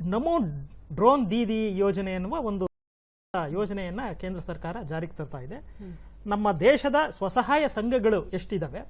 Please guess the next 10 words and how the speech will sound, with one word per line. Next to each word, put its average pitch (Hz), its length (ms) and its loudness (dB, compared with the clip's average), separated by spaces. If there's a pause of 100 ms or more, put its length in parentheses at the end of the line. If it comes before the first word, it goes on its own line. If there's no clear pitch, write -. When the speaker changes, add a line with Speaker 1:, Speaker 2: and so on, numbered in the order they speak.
(340)
Speaker 1:
ಮತ್ತು 220 180 -2
ಆ 202 240 4
ಸ್ವಸಹಾಯ 254 580 2
ಸಂಘಗಳಲ್ಲಿರುವಂಥ 226 880 2
ಮಹಿಳೆಯರಿಗೆ 180 920 0 (180)
ಡ್ರೋನ್ 302 320 6
ಬಳಕೆ 247 600 2
ಬಗ್ಗೆ 175 360 -2
ತರಬೇತಿ 240 520 -4
ಕೊಡುವಂಥ 202 420 -2